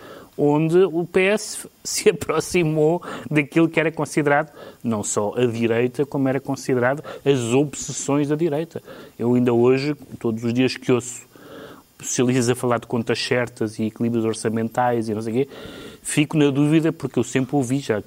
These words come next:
disse isto várias vezes, isso é uma coisa salazarista. Eu ouvi esta frase centenas de vezes na vida. "Ah, contas certas, isso é uma coisa salazarista." Não, não é uma, é uma coisa boa.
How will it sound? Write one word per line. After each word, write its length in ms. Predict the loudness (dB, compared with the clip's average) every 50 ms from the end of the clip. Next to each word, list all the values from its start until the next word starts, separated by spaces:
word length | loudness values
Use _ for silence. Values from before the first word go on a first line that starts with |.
| -4
disse 240 | -4 -4 -2 -2 -4
isto 200 | -4 -2 -2 0
várias 220 | 0 0 0 0 2
vezes, 260 | 2 0 0 -2 -8 -16 -8 -6 -6 -6 -6 -12 -20 -14
isso 160 | -12 -4 -2 0
é 60 | 2
uma 140 | 2 2 2
coisa 260 | 2 2 2 2 2
salazarista. 800 | 0 0 2 4 4 4 4 2 2 2 2 0 -2 -4 -4 -2 0 0 2
Eu 100 | 4 6
ouvi 280 | 6 6 6 6 4 4
esta 240 | 2 4 2 0 0
frase 460 | 2 2 4 4 4 4 2 -2 -4 -6 -8 -10 -8
centenas 760 | -6 0 4 4 6 6 4 4 4 4 4 6 6 4 4 4
de 80 | 4
vezes 260 | 4 4 4 4 2
na 140 | 0 0 0
vida. 480 | 2 4 2 2 2 2 0 0 0 -2 -6 -8 -8 -6 -6 -6 -8 -12 -14 -14 -10 -4 -2
"Ah, 140 | -2 -2 0
contas 320 | 2 2 2 4 2 2 2
certas, 320 | 2 0 0 0 -2 -2
isso 120 | 2 2
é 20 | 4
uma 140 | 4 2 2
coisa 200 | 2 2 2 2
salazarista." 540 | 2 2 2 2 4 4 2 2 0 -4 -6 -4
Não, 80 | 0 2
não 160 | 2 4 2
é 100 | 2 2
uma, 180 | 2 2 2
é 100 | 2 0
uma 140 | 0 0 2
coisa 220 | 2 2 2 2 0
boa. 400 | 0 -2 -2 -2 -2 -4 -6